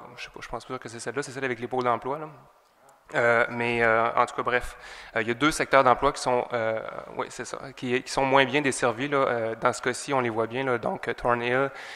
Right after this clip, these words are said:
et, et Mérici. Euh, on évalue, là, qu'il y a environ, avec, euh,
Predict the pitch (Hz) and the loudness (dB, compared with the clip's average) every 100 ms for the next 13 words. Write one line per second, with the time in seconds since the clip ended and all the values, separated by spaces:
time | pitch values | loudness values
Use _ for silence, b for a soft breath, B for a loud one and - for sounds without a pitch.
0 | B B 117 123 123 120 120 117 - - | B B -6 -2 -2 2 0 0 -4 -4
1 | 147 - 120 120 123 127 123 120 135 143 | -4 0 2 4 4 6 6 6 2 0
2 | 127 120 117 113 117 120 135 120 117 - | 0 2 2 2 2 2 2 0 -4 -6
3 | 123 | -6